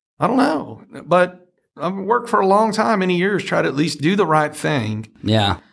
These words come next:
Speaker 1: And, uh, so I can at least facilitate the interview. Or, as some people joke, my wife goes, "Well, you probably live forever." And I said, "Why is that?" She said, "Well, he's gonna say no, and then you'll have to go to hell, and the devil will be like, 'Hell no,'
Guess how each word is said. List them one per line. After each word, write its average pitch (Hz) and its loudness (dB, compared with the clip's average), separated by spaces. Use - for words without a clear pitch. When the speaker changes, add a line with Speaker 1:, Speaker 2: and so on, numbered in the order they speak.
Speaker 1:
And, 123 2
uh, 113 4
so 170 2
I 175 2
can 175 -4
at 143 -2
least 170 2
facilitate 139 0
the 123 0
interview. 107 -2
Or, 131 2
as 110 -4
some 117 -2
people 110 -6
joke, 107 -2
my 107 0
wife 110 2
goes, 101 -8
"Well, 117 0
you 113 -2
probably 107 -2
live 98 -4
forever." 101 -2
And 98 -4
I 98 -6
said, 98 -12
"Why 110 -2
is 101 -4
that?" 113 2
She 117 -12
said, 101 -10
"Well, 113 2
he's 135 2
gonna 113 2
say 107 2
no, 107 4
and 107 2
then 107 0
you'll 110 0
have 113 2
to 113 -6
go 113 0
to 107 0
hell, 113 2
and 104 -4
the 117 2
devil 123 4
will 104 -2
be 110 -2
like, 104 -4
'Hell 120 -2
no,' 104 -2